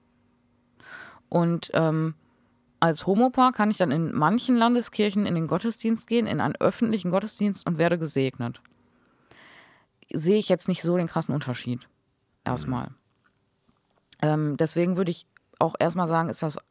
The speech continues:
Speaker 1: einfach nur eine strukturelle Ausgrenzung, wenn es halt keine triftigen Gründe gibt, da eine Unterscheidung zu machen.
Speaker 2: Ja.
Speaker 1: Und das fuckt mich halt richtig ab.
Speaker 2: Ja,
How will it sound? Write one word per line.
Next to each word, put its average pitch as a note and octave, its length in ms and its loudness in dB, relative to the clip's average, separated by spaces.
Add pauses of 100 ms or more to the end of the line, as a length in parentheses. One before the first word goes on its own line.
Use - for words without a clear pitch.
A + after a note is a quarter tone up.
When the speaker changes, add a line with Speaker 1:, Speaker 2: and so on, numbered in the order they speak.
Speaker 1:
einfach D#3 320 -6
nur E3 80 -2
eine D#3+ 120 -2
strukturelle E3 500 -4 (200)
Ausgrenzung, C#3+ 680 -2
wenn D3 100 0
es D3 140 -4
halt D3 100 -2
keine D#3 320 -2
triftigen D3 480 -6
Gründe F3+ 360 2
gibt, - 240 -4
da C#3+ 40 4
eine D3 120 0
Unterscheidung D3 520 -2
zu - 100 -14
machen. - 200 -16 (160)
Speaker 2:
Ja. F#2+ 140 -6 (500)
Speaker 1:
Und E3 180 0
das E3 120 0
fuckt - 160 -2
mich D3+ 180 -4
halt C#3 140 -4
richtig - 280 -6
ab. - 240 -10 (140)
Speaker 2:
Ja, F2 200 -4